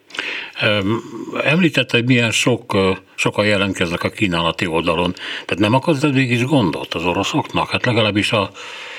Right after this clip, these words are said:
árversenyben le kell mondaniuk a mostani magas árakról, meg hát,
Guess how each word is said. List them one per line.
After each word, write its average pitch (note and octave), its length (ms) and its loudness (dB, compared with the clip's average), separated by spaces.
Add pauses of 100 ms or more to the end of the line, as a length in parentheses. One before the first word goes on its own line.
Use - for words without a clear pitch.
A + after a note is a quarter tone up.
(160)
árversenyben G#2+ 760 2
le B2 120 0
kell G#2 160 0
mondaniuk E2 480 0
a - 40 -2
mostani E2+ 380 -2
magas D#2+ 360 -2
árakról, F#2 640 0 (600)
meg C3+ 180 0
hát, D3+ 220 0